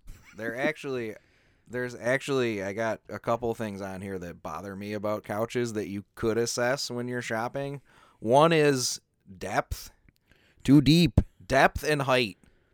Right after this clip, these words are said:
Speaker 2: Too deep, and the couch we have
Speaker 1: Too, the short, the back's too short.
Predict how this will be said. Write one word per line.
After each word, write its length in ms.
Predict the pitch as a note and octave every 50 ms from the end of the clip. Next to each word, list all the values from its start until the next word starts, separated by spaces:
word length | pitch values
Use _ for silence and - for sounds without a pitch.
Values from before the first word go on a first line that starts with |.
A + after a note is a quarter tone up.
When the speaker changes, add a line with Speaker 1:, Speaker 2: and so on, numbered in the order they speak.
| _ _ -
Speaker 2:
Too 260 | - D#3+ F3 F#3+ G3
deep, 420 | D#3 E3+ F3 F3+ G3 G#3+ - - - - - _ _ _ _ _ _ _ _ _ -
and 400 | C3 C#3+ D3+ D3+ C#3+ C#3 C3 A#2+ _ _ _ _ _
the 260 | - F#2 A#2 B2 A#2+
couch 420 | - - - B2 B2 C3+ C#3 - B2+
we 180 | B2 B2+ C3
have 400 | B2 B2 B2 B2+ C3 C#3 C3+ C3 -
Speaker 1:
Too, 260 | - B2+ B2 A2 - - - -
the 160 | - G2 G#2
short, 380 | - - - A2+ G2+ G2+ - F2+
the 100 | A2 G2+
back's 380 | F#2 A2 G#2+ A2 A2 G#2+ -
too 180 | - G2+ G2 F#2+
short. 440 | F#2+ - A2 G#2 G#2 G2+ F2 -